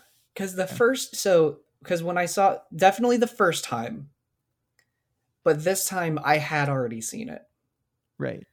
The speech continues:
Speaker 2: And it did go up a half star.
Speaker 1: It did go up a
Speaker 2: So
Speaker 1: half star. Um, so the first time I saw it, I had heard it advert-, I had heard it summarized as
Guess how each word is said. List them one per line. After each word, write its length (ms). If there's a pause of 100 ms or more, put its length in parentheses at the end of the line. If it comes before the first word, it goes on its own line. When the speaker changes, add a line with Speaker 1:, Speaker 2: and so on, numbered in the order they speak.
(140)
Speaker 2:
And 120
it 100
did 180
go 160
up 120
a 100
half 220
star. 440 (320)
Speaker 1:
It 100
did 160
go 180
up 80
a 40
Speaker 2:
So 60
Speaker 1:
half 180
star. 480 (380)
Um, 460 (320)
so 520
the 80
first 300
time 160
I 100
saw 380
it, 120 (180)
I 140
had 140
heard 340
it 320
advert-, 600
I 120
had 140
heard 240
it 240
summarized 1080 (800)
as 800